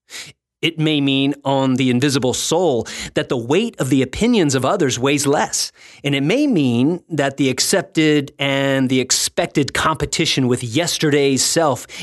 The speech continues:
is actually less competitive, less fierce, less intense, less obvious. But my prayer for all of us, especially for the pride-filled writer sitting here at this microphone,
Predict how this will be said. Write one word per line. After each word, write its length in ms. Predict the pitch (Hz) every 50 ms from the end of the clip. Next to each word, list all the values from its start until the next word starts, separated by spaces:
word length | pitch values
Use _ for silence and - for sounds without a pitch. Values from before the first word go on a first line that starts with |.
| -
is 160 | 143 143 135 151
actually 500 | 151 185 180 - - 180 156 147 143 131
less 400 | 123 123 127 143 180 190 - -
competitive, 640 | - 156 131 - 156 165 143 98 92 71 - - _ _ _ _ _ _ _
less 380 | - 113 131 170 190 175 - -
fierce, 540 | - - 151 135 117 101 85 - - - - - - -
less 380 | - 123 135 156 180 - - 170
intense, 520 | 143 127 - - 165 139 101 85 - - - - - - -
less 340 | 131 165 214 220 - - - - -
obvious. 640 | 123 135 170 156 131 101 87 - - - - - - _ _ _ _ _ _ _ _ _ _ _ _ _ _ _ _ _ _ _ _ _ - - - - - - -
But 120 | 151 156
my 140 | 156 147 139
prayer 360 | - - 190 175 147 135 127
for 160 | - - 123
all 160 | 127 143 139
of 80 | 113 110
us, 160 | 104 107 -
especially 480 | 131 123 - 147 123 117 - - 123 110
for 260 | - - 120 113 110
the 280 | 107 104 95 95 92 87 98 92 - - _ _ _ _ - -
pride-filled 680 | - - 135 131 123 123 127 - - 135 127 123 117 120
writer 380 | 131 120 131 131 127 113 113
sitting 340 | 107 - - 151 139 127 127
here 100 | 123 120
at 80 | 110 -
this 180 | 123 113 -
microphone, 680 | 127 117 123 127 123 - 127 - - 120 107 107 110